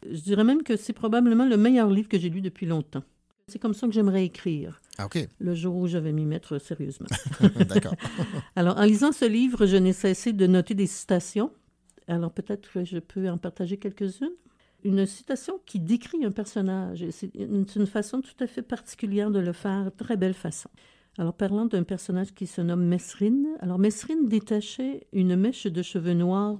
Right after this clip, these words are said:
Speaker 1: pour l'enrouler autour de son index. Elle répétait ce geste quand elle cherchait à prendre la parole. C'est magnifique.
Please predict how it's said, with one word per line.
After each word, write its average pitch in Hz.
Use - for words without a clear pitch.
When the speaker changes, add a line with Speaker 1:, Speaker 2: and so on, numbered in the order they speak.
Speaker 1:
pour 190
l'enrouler 175
autour 226
de 185
son 175
index. 165
Elle 202
répétait 254
ce 226
geste 220
quand 185
elle 175
cherchait -
à 170
prendre 226
la 160
parole. 165
C'est 190
magnifique. 185